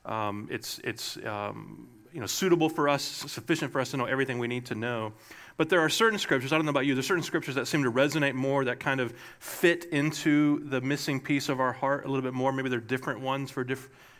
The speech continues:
you know, for different people. For me, there's a handful of Scriptures that sort of feel like heaven. Um, George Herbert is a great, uh, British poet. He said that the Bible was heaven laid flat.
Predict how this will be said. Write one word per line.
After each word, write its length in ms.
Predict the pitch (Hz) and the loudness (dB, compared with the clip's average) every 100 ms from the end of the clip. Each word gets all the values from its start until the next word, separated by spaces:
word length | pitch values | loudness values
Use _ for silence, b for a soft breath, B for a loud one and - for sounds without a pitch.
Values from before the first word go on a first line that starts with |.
| B | B
you 80 | 135 | -4
know, 60 | |
for 60 | 127 | -2
different 260 | 127 120 - | -2 -2 0
people. 440 | 151 139 123 123 - - _ _ _ - B B | -2 0 -2 -4 -12 -20 _ _ _ -18 B B
For 140 | - 165 | 2 6
me, 140 | 180 | 8
there's 120 | 175 | 8
a 80 | 147 | 6
handful 320 | 170 185 185 | 4 4 4
of 80 | 160 | 2
Scriptures 520 | - 170 156 147 120 | 2 0 2 0 2
that 180 | 147 120 | 2 0
sort 260 | - 180 165 | 2 4 4
of 160 | 143 - - B B | 2 -2 -14 B B
feel 920 | - - - 185 170 135 120 123 123 | -12 -12 -2 6 6 6 4 0 -2
like 760 | - 131 123 123 131 127 117 - | -4 -2 0 2 4 2 -2 -12
heaven. 500 | - 147 107 87 - _ _ b b b b | -2 0 -2 -8 -14 _ _ b b b b
Um, 260 | - 110 107 | -4 -2 -2
George 280 | 135 139 - | 0 0 2
Herbert 340 | 143 127 113 | 0 2 0
is 80 | 110 | -4
a 40 | |
great, 260 | 113 117 117 - | 0 0 0 -6
uh, 220 | 117 107 | -6 -4
British 500 | 104 - 117 120 110 | -6 -8 -2 -2 -2
poet. 380 | - 139 117 104 - | -2 0 2 -2 -6
He 100 | - | -4
said 160 | 151 143 | 0 0
that 120 | 127 | 0
the 60 | 123 | -2
Bible 380 | 110 127 156 127 | 2 4 4 2
was 140 | 113 | -2
heaven 440 | - 147 139 135 | 2 2 2 0
laid 280 | 123 127 113 | 2 2 0
flat. 500 | - - 113 85 - | -6 -4 -2 -2 -6